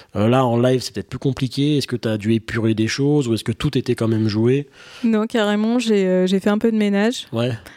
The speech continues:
Speaker 2: Et aussi pour des raisons, euh, purement matérielles, euh, dans le sens où, euh, si j'ai empilé, euh, trois prophètes, euh,
Speaker 1: T'en as qu'un.
Speaker 2: bah, j'en ai qu'un.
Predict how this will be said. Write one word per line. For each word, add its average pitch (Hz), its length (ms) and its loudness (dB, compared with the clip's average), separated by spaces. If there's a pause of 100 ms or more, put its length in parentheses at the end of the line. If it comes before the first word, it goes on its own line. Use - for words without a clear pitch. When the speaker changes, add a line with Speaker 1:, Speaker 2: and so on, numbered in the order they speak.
(180)
Speaker 2:
Et 220 100 4
aussi 214 340 -2
pour 208 200 2
des 190 100 0
raisons, 196 460 2
euh, 180 380 2
purement 196 360 0
matérielles, 196 640 0
euh, 190 480 2 (200)
dans 202 160 2
le 190 60 -2
sens - 420 -2
où, 202 40 2
euh, 185 400 2 (560)
si - 220 -2
j'ai 202 80 2
empilé, 202 560 0
euh, 180 100 2
trois - 220 -2
prophètes, - 600 -2
euh, 180 400 0 (200)
Speaker 1:
T'en 104 140 -4
as 101 100 -2
qu'un. 90 220 -8 (160)
Speaker 2:
bah, 196 80 2
j'en 196 140 0
ai 180 100 0
qu'un. - 180 -4